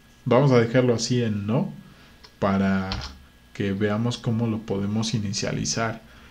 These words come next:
porque cuando finaliza esto lo único que vamos a ver, eh, son, eh, bueno, es la terminal y no hay nada más ahí. Entonces ahorita les voy a mostrar dónde queda o dónde quedó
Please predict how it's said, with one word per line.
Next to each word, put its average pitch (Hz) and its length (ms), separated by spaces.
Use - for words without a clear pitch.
porque 107 380
cuando 110 320
finaliza 117 640
esto 143 300
lo 147 100
único 131 320
que - 80
vamos 120 320
a 113 80
ver, 113 300
eh, 117 340
son, 117 560
eh, 107 380
bueno, 131 260
es 131 140
la 131 160
terminal 110 640
y 110 460
no 104 180
hay 117 160
nada 117 320
más 113 260
ahí. 131 240
Entonces 131 840
ahorita 120 360
les 139 180
voy 123 180
a 131 60
mostrar 120 480
dónde 123 320
queda 117 600
o 123 120
dónde 113 320
quedó 110 540